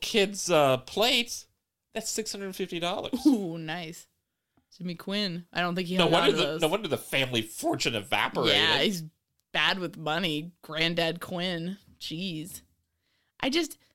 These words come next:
Speaker 2: this whole, this show is so textured. It's, it's, it, it, it just, it does keep you guessing, but you're also
Speaker 1: And the
Speaker 2: like,
Speaker 1: city
Speaker 2: "There's
Speaker 1: feels
Speaker 2: a
Speaker 1: real.
Speaker 2: lot of fat on this Christmas goose." <laughs>
Speaker 1: But the city felt real.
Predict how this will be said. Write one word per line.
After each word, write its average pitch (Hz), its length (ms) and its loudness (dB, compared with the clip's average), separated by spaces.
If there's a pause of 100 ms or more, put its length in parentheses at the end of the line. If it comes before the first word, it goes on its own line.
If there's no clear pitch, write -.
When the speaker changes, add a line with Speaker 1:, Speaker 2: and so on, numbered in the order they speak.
(220)
Speaker 2:
this 269 160 -2
whole, - 220 -6
this 294 160 0
show - 240 4
is 254 200 4
so 202 140 2
textured. 160 600 -4
It's, - 220 -4
it's, - 360 -6
it, 214 180 -2
it, 214 240 -4
it 240 100 0
just, 277 320 -4
it 233 80 -4
does 269 240 2
keep 220 220 -6
you 175 120 -4
guessing, 165 440 -4
but 175 140 -4
you're 196 160 2
also 233 180 4
Speaker 1:
And 156 80 4
the - 60 4
Speaker 2:
like, 135 80 2
Speaker 1:
city 143 320 4
Speaker 2:
"There's 427 280 6
Speaker 1:
feels 427 80 8
Speaker 2:
a 339 40 8
Speaker 1:
real. 277 100 8
Speaker 2:
lot 262 160 4
of 262 80 0
fat 214 380 2
on 185 160 4
this 165 160 -2
Christmas 170 560 -2
goose." - 580 2
<laughs> - 60 -20 (280)
Speaker 1:
But 247 140 -6
the 254 80 2
city 262 400 2
felt 214 540 2
real. 175 500 2